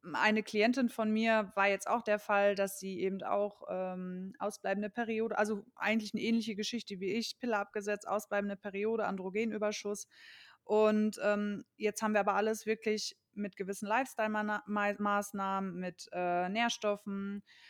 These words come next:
mit <laughs> Blutzucker, ne, wo wir grade da wieder beim Thema sind,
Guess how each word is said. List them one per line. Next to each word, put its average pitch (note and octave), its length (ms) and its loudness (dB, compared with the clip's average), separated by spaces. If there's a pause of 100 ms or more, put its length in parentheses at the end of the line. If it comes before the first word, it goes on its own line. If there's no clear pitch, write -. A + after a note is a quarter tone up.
(120)
mit F#3+ 340 -8
<laughs> - 220 -10 (300)
Blutzucker, A3 680 6
ne, D4+ 280 10
wo A#3 180 4
wir G#3 120 2
grade F#3+ 340 4
da F#3+ 160 4
wieder F#3+ 160 2
beim F#3 200 -2
Thema G#3+ 320 -2
sind, G#3+ 360 -2